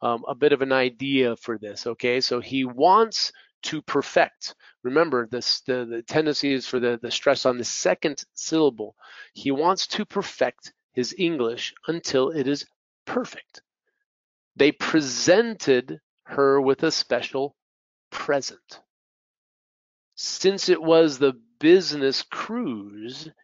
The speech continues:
he wore a suit and drank lots of sweet fruit juice. All right, this one having to do not with the <laughs> stress, but, uh, the, uh, the, the silent letters.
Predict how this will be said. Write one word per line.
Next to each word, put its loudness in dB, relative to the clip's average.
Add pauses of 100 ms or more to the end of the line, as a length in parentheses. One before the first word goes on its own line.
he -2
wore 4
a 2
suit -6 (320)
and -6
drank 0 (100)
lots 2
of -2
sweet -6
fruit -2 (140)
juice. -8 (520)
All -4
right, -2
this 0
one 2
having 0
to -6
do 2
not 2
with -6
the -8
<laughs> -6
stress, 2
but, 2 (440)
uh, 2
the, 2
uh, 2
the, -2
the -4
silent 2
letters. 0